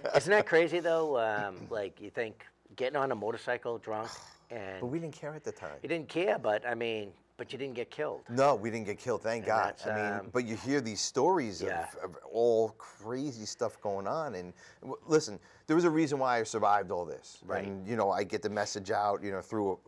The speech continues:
Speaker 1: various ways, help
Speaker 2: Yeah.
Speaker 1: other addicts and alcoholics. And, um, you know, I guess that's why. I mean, I,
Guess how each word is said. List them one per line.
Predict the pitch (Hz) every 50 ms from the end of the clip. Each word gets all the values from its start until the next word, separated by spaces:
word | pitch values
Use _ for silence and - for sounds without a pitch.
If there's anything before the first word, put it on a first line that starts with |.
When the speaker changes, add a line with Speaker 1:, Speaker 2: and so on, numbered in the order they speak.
| - -
Speaker 1:
various | 92 85 76 92 98 90 101 107 101 101 101 - -
ways, | 101 95 95 98 101 98 90 -
help | 107 98 98 98
Speaker 2:
Yeah. | 95
Speaker 1:
other | 98 98 98 95
addicts | 98 95 95 92 - 107
and | 98
alcoholics. | 95 95 87 - 92 98 101 104 104 104 101 - - - 92
And, | 85 92 87 71 - - - - - - - -
um, | - 92 90 90 90 87 87 82
you | 113 104
know, | 92 85 -
I | - 107 101
guess | 90 107 110 - -
that's | 107 101 -
why. | - 98 98 113 123 95 80
I | 101 110
mean, | 104 107 107 - -
I, | 98 107 101